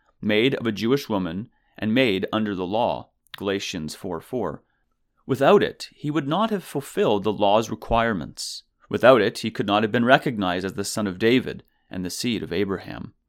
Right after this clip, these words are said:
Let us remember, furthermore, that circumcision was absolutely necessary before our Lord could be heard as a teacher in Israel. Without it, he would have had no place in any Jewish assembly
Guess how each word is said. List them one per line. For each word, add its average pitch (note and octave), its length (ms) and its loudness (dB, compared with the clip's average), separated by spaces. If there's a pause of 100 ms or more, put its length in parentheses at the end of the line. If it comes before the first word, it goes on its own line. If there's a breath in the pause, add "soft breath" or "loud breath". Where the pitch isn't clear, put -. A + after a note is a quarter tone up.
(1040)
Let B3 100 0
us B3+ 140 2
remember, D3 320 6
furthermore, A2+ 720 0 (160)
that D3+ 180 -2
circumcision D3+ 540 0
was D3 200 0
absolutely D3 600 -2
necessary C#3+ 720 0
before A2+ 560 -2
our D#3 160 0
Lord F#2+ 380 -2
could - 120 -12
be G#2 140 -2
heard G#2+ 380 0
as G2+ 120 -2
a A2 60 0
teacher D#3+ 500 -6
in F#2+ 80 -2
Israel. F#2+ 600 -4 (600 soft breath)
Without G2+ 300 4
it, C#3+ 140 6
he B2+ 140 0
would B2 100 0
have B2+ 140 2
had A#2+ 200 0
no D3 300 4
place D3+ 500 2
in A#2+ 120 -2
any C#3 320 0
Jewish B2+ 340 0
assembly C3 640 -2